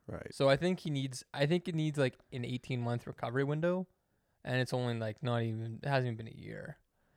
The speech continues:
Speaker 2: So, I think he's gonna be pretty shaky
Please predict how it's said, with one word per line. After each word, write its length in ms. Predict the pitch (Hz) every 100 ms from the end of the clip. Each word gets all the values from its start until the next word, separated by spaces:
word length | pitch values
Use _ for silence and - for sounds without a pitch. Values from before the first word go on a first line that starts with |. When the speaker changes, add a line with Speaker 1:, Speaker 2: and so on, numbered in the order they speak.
| _ _ _ _ _ -
Speaker 2:
So, 480 | - 131 120 110 - _ _ _ _ _ _ _ _ - -
I 120 | 151
think 200 | 139 151
he's 120 | 147
gonna 180 | 143 139
be 100 | 127
pretty 280 | - 143 120
shaky 500 | - 117 107 123 123